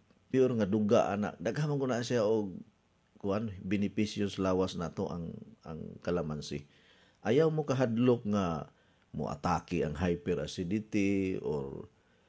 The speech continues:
makabuslot og tinae, daghan man kay tag mga pagduha-duha anang kalamansi gud. Pero actually, ang, ang kalamansi is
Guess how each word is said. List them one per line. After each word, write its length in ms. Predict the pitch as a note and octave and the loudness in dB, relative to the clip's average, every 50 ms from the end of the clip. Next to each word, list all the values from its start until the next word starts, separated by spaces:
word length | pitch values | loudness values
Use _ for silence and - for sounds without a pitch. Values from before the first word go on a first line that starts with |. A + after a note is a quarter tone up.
| _ _ | _ _
makabuslot 880 | D2 D2+ D2 - D#2+ E2 E2+ F2 G#2 - - - F#2 F#2 G2 F#2+ - - | -10 -6 -4 -4 -2 0 2 0 0 0 0 -2 2 2 2 2 2 -2
og 160 | - F2+ E2 | -6 -6 -2
tinae, 760 | - G2+ F2 F#2+ G#2+ G#2+ G#2 G2+ - - F#2+ G2 G2 G2+ G2+ G2 | -2 0 0 2 2 2 2 0 -2 -4 -4 -4 -4 -4 -6 -4
daghan 340 | - - - A#2+ B2 C3 A#2+ | -6 -6 -6 -4 -4 -4 -4
man 80 | A2+ | -2
kay 160 | - A#2 G#2+ G#2+ | 0 0 0 2
tag 160 | - G#2 G2 | 2 0 0
mga 480 | F#2+ G2 G2 F#2+ F#2+ F#2 F2 D2 - - - - - - _ _ _ _ _ | 0 -2 -2 0 0 -2 -2 -4 -6 -12 -20 -20 -20 -20 _ _ _ _ _
pagduha-duha 800 | _ F2+ E2+ F2+ G2 G2 G2+ F#2+ F#2 G#2+ G#2 G2 G2 G2+ F#2+ E2 | _ -4 -2 0 2 2 2 4 4 4 4 4 4 2 2 2
anang 240 | D#2+ E2+ F#2+ F#2 E2 | 0 0 -2 -2 -2
kalamansi 640 | D#2+ F2+ F2+ F2+ E2+ F2 F2 E2 - - E2+ D2+ D#2+ | -2 -2 -2 -2 -2 -2 -4 -4 -4 -4 -4 -2 -2
gud. 200 | F2 F2 C#2+ - | -4 -4 -4 -4
Pero 160 | - - D2 D2 | -6 -4 -4 -4
actually, 400 | E3 - _ C#3 C3+ B2 A2 G2+ | -6 -2 _ 2 2 4 2 2
ang, 240 | - F#2+ A2+ G2 | 2 0 -4 -4
ang 160 | G2 A2 A#2+ A#2 | -4 -4 -4 -2
kalamansi 720 | A#2 C3 B2+ C3+ C3 B2 B2 B2 A#2+ - - F#2+ - G2+ | -2 0 0 0 0 0 -2 -2 -2 -2 -4 -4 -4 -4
is 160 | A#2 - - | -6 -6 -4